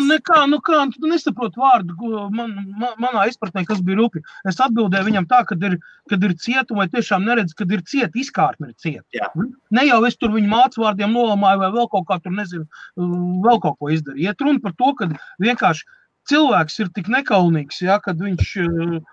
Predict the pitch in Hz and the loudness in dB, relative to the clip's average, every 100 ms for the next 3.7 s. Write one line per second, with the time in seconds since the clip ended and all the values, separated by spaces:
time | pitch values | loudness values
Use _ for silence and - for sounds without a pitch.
0 | - 240 202 160 160 170 156 220 220 - | -2 2 2 2 -2 0 0 -2 -6 -6
1 | - 156 - 226 156 208 208 220 170 226 | -8 -4 0 0 2 4 4 4 2 2
2 | 220 165 185 180 196 - 170 156 196 151 | 2 2 -2 -2 -2 -6 -6 0 2 0
3 | - - - 220 160 190 | -6 -12 -4 -2 -2 -4